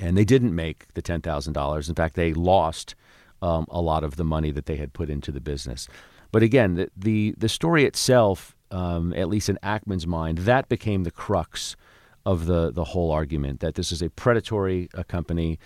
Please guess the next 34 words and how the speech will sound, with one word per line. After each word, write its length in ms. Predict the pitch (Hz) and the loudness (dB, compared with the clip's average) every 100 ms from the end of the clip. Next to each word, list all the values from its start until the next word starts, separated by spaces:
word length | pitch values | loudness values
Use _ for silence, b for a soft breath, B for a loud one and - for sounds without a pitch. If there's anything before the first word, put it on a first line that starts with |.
| b b b | b b b
preying 360 | - 123 110 107 | 0 4 4 4
on 300 | 95 92 87 | 2 2 2
the, 500 | 78 87 82 80 80 - | 0 0 0 -2 -6 -6
the, 200 | 85 85 - | -6 -6 -4
the 100 | 85 | -2
least 400 | 92 120 117 - | 2 2 0 -4
fortunate, 640 | - 101 - 98 92 90 - b b _ | -4 -4 -2 -2 -2 -4 -8 b b _
and 100 | 117 | 0
also, 760 | - 156 - 135 110 101 98 - | 4 4 4 4 6 6 2 -2
um, 420 | 101 92 90 87 - _ _ _ _ _ | -4 -2 0 -2 -4 _ _ _ _ _
the 220 | 95 117 - | -2 -2 2
undocumented 800 | 131 110 107 98 101 87 85 | 4 6 6 4 -2 -4 -2
angle 340 | 80 82 80 82 | -4 -4 -4 -4
of 80 | 78 | -6
it 120 | - | -8
too, 240 | - 87 | -4 -2
so 160 | 78 95 | -2 -2
that 160 | 87 85 | -2 -2
these 180 | 87 | -4
people 560 | - 123 120 104 95 87 B B | -2 -2 2 4 4 2 B B
who 120 | - 110 | 0 2
are 60 | |
getting 240 | 90 87 85 | 4 2 2
taken 300 | 104 92 82 | -2 -4 -4
advantage 460 | 76 87 90 82 | -4 -2 -2 -2
of 200 | 85 73 | -4 -6
weren't 460 | 73 104 123 139 - | -6 2 4 4 4
going 160 | 117 | -2
to 80 | 95 | -2
come 200 | - 110 | -2 -2
out 120 | 92 | -2
of 80 | 85 | -4
the 80 | 78 | -6
shadows 720 | - - 101 90 69 67 - | -4 0 0 0 -4 -10 -12